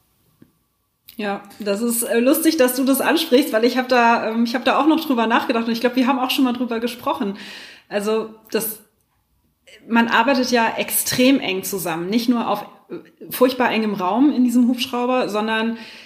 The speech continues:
wir verbringen ja den kompletten Tag miteinander. Ich meine, Tim, das wird bei dir mit deiner Truppe ja auch so sein, ne? Ihr sitzt auch den ganzen Tag aufeinander,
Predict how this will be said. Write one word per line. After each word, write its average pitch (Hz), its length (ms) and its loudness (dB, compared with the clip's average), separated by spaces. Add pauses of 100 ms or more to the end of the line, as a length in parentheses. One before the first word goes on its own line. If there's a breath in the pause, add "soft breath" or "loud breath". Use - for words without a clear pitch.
(180 loud breath)
wir 208 140 -2
verbringen 226 340 2
ja 277 100 4
den 247 160 2
kompletten 233 360 -2
Tag 302 240 -4
miteinander. 185 380 -2
Ich 190 120 -8
meine, 208 140 -4
Tim, 233 180 0
das 226 180 -2
wird 233 120 -2
bei 202 100 0
dir 226 320 -2
mit 214 160 -6
deiner 208 240 0
Truppe 247 260 0
ja 214 160 6
auch 277 120 2
so 202 160 0
sein, 190 300 -4
ne? 214 160 0
Ihr 214 100 -2
sitzt 220 280 -4
auch 208 140 2
den 240 160 2
ganzen 233 280 2
Tag 233 260 -2
aufeinander, 233 640 2